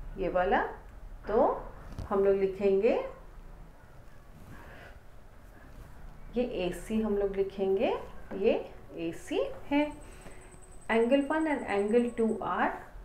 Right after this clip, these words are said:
तो ये देखिए angle one और angle two के बीच एक common arm है और इनके जो non common arms है opposite of common arm है और दोनों में common vertex है,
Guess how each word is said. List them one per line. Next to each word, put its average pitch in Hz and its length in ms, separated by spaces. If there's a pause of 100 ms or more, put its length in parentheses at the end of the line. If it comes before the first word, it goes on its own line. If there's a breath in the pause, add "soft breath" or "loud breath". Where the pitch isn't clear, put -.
तो 214 60
ये 196 160
देखिए 190 300
angle 185 500
one 254 180
और 240 180
angle 180 440
two 214 180
के 208 160
बीच 233 260
एक 240 140
common 185 420
arm 180 320
है 254 360 (540 loud breath)
और 233 120
इनके 233 360
जो 277 560
non 220 360
common 247 400
arms 185 300
है 262 160 (100)
opposite 214 480
of 226 40 (100)
common 190 320 (100)
arm 190 180
है 269 180
और 226 200
दोनों 233 280
में 277 140
common 196 380
vertex 175 520
है, 160 80